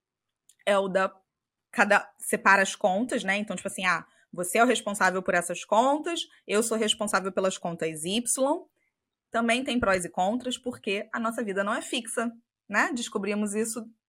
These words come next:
na hora do vamos ver. Então, que muito bonito. Eu pago aluguel, você paga o I P T U, e eu pago isso, eu pago aquilo, mas vão ter custos variáveis.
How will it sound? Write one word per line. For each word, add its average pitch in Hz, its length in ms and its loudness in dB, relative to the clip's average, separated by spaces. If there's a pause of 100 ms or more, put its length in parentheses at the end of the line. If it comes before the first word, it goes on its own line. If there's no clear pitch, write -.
(760)
na 240 220 4
hora 226 140 4
do 247 80 -2
vamos 262 240 -2
ver. 202 260 2 (220)
Então, 240 180 -2
que 247 100 -6
muito 247 240 -2
bonito. 240 460 -2
Eu 196 120 0
pago 190 240 2
aluguel, 180 420 2
você 262 180 -4
paga 220 200 2
o 196 40 0
I 190 40 -6
P 190 120 -6
T 180 160 -4
U, 254 400 -2
e 233 80 -2
eu 208 120 2
pago 190 300 2
isso, 214 260 -2
eu - 60 -2
pago 190 220 2
aquilo, 240 340 -4
mas 285 140 -6
vão 294 120 -4
ter 247 200 -4
custos 226 320 -6
variáveis. 214 760 2